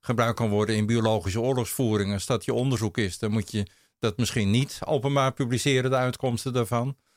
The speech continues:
Hè, dus er zijn echte uitzonderingen op. Eh, maar dat zijn er niet zoveel. Ehm, wat, wat mij betreft de verkeerde uitzondering zijn, dat,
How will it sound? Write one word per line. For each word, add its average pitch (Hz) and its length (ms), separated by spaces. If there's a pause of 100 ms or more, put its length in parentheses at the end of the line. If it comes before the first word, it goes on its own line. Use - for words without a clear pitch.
(240)
Hè, 120 140
dus 143 180
er 113 80
zijn 104 240
echte 95 200
uitzonderingen 127 640
op. 135 280 (440)
Eh, 110 140
maar 127 140
dat 180 100
zijn 220 140
er 185 80
niet 135 100
zoveel. 104 440 (400)
Ehm, 113 300 (580)
wat, 131 440
wat 113 180
mij 127 140
betreft 110 280
de - 60
verkeerde 117 380
uitzondering 143 640
zijn, 120 280
dat, 107 180